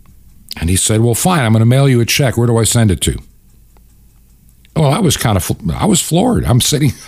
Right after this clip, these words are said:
<laughs> I'm going, "Are you sure about this?" He said, "Absolutely." Well, th-, that would be enough to cover about the first three months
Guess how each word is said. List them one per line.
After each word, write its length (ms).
<laughs> 380
I'm 240
going, 480
"Are 280
you 160
sure 320
about 260
this?" 240
He 100
said, 380
"Absolutely." 880
Well, 240
th-, 300
that 140
would 140
be 120
enough 320
to 80
cover 420
about 420
the 80
first 400
three 360
months 600